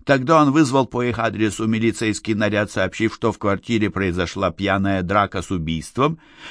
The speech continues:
Менты, злющие как черти, ломились к ним в двери в час ночи, перебудили всех соседей по площадке и успокоились только, когда убедились, что в квартире, кроме Лены и её матери, никого нет.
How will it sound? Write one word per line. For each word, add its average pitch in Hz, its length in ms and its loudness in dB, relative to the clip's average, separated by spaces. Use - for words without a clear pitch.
Менты, 180 640 2
злющие 135 680 0
как 120 240 -2
черти, 123 400 -2
ломились 117 580 2
к - 100 -14
ним 120 260 2
в 87 140 -8
двери 101 500 0
в - 80 -10
час 92 300 -2
ночи, 98 420 -2
перебудили 131 680 0
всех 110 280 -4
соседей 104 500 -4
по 101 140 -6
площадке 87 720 -4
и 139 60 6
успокоились 139 720 2
только, 127 360 -4
когда 117 300 -2
убедились, 113 540 -2
что 120 200 -2
в - 60 -12
квартире, 113 500 -2
кроме 110 320 0
Лены 107 340 2
и 98 100 2
её 101 160 2
матери, 120 440 0
никого 110 480 0
нет. 92 320 -2